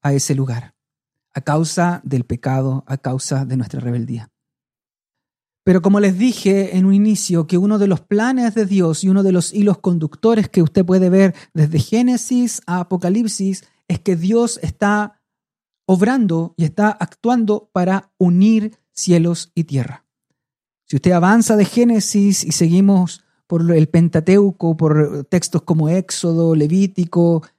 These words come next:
e inclusive Crónicas, usted va a encontrarse con esto,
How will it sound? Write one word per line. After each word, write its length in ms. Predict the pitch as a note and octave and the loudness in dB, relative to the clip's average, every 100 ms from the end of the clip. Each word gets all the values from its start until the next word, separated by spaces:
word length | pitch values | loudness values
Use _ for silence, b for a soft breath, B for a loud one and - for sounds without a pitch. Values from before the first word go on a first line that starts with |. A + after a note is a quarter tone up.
| _ | _
e 60 | D#3 | -2
inclusive 1040 | D#3 D3+ D3+ D3+ D3 - G#3 G3 F#3 E3+ - | 0 2 0 -2 -6 -2 0 2 2 -2 -2
Crónicas, 840 | E3 F#3+ G#3 G3 F#3+ F#3+ - - _ _ _ _ | 0 0 0 0 -2 -4 -8 -16 _ _ _ _
usted 260 | - - G#3 | -6 -2 2
va 80 | G#3 | 2
a 60 | |
encontrarse 760 | G#3+ G3+ F#3 - G#3+ G#3 A3 F#3 | 2 0 0 0 0 0 -4 0
con 440 | G3+ G#3 G#3 - _ _ | 2 2 0 -6 _ _
esto, 420 | C#3+ - A#2+ A2 | -6 -4 -8 -8